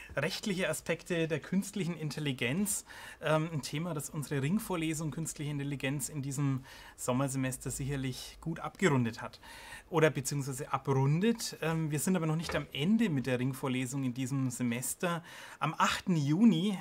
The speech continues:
ähm, kommt zum Abschlussvortrag Professor Doktor Roland Frank von der Media Design Hochschule in München und spricht über, ähm, Medieneinsatz und K I, also wie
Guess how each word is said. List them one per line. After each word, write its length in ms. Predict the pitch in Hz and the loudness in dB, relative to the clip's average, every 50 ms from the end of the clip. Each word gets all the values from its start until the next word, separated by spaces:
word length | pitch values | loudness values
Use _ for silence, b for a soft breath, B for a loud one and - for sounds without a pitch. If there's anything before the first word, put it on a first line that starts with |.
| 160 - 160 | -6 -4 -2
ähm, 240 | 156 156 160 151 | -2 0 -2 -4
kommt 260 | - - 160 165 156 - | -2 -2 -4 -4 -4 -6
zum 140 | - 147 | -8 -8
Abschlussvortrag 880 | - - - - - 190 170 - - - 151 147 - - 160 151 143 - | -8 -8 -12 -6 -4 -4 -4 -4 -2 -2 -2 -2 -2 -2 -2 -2 -2 -4
Professor 420 | - 147 - - 147 143 - 160 | -8 -8 -6 -6 -6 -2 -2 -2
Doktor 380 | 139 147 135 - - 156 143 139 | -2 -2 -4 -4 -2 0 0 2
Roland 340 | 139 143 147 147 139 135 127 | 0 0 0 0 0 0 -2
Frank 480 | - - - - 127 160 170 131 - - - | -4 -4 0 2 2 2 2 0 -4 -6 -14
von 220 | - - 147 135 | -8 -6 -4 -2
der 80 | 135 131 | 0 0
Media 360 | 127 131 151 160 196 175 151 | 0 0 -2 -2 -4 -4 -4
Design 460 | 135 139 131 - 135 127 131 135 120 120 | -4 -6 -8 -6 -4 -4 -4 -4 -4 -8
Hochschule 480 | 135 131 - - - 135 135 135 131 135 B B B B B B B B B | -10 -10 -10 -6 -4 -2 -2 -2 -2 -4 B B B B B B B B B
in 200 | B 165 143 139 | B 0 2 2
München 580 | 135 131 139 170 226 233 - - 208 190 180 165 | 4 4 4 4 2 2 2 0 0 0 0 -2
und 180 | - 147 147 139 | -4 -4 -4 -4
spricht 480 | - - - 147 147 139 - - - | -6 -6 -4 -4 -4 -4 -6 -10 -10
über, 380 | 143 139 135 131 127 127 131 131 B B B B B - | -4 0 0 2 2 0 -2 -6 B B B B B -6
ähm, 380 | 135 131 131 131 135 139 139 127 | -2 0 0 0 0 0 -2 -2
Medieneinsatz 1160 | 139 170 214 226 165 139 127 120 117 117 117 120 123 123 131 131 123 151 175 185 - - - | 0 2 2 2 2 2 2 2 2 0 0 -2 -2 -2 -2 -2 -2 -2 -4 -2 -2 -4 -4
und 300 | - 151 151 147 139 - | -2 -4 -4 -4 -6 -8
K 220 | - - 151 139 | -6 -4 -4 -4
I, 260 | 123 147 147 175 208 - | -4 -4 -6 -8 -6 -6
also 260 | - 127 143 139 131 | -4 -4 -2 -2 -2
wie 280 | 156 190 220 208 - | -2 -2 -4 -4 -4